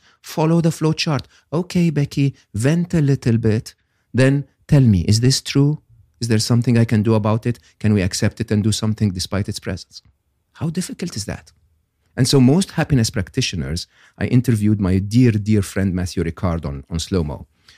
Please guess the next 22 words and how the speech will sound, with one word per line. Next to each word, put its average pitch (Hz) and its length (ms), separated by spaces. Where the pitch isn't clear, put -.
And - 100
Matthew 113 200
Ricard 110 300
is 95 120
known 113 320
as 87 200
the 87 100
world's, 90 580
the 92 100
world's 90 400
happiest - 480
man. 65 220
So 78 260
sixty-three - 680
hours, 78 500
th-, - 160
sixty-three - 500
thousand 120 580
hours 87 300
of 78 100
lifetime 82 440
meditation. 69 480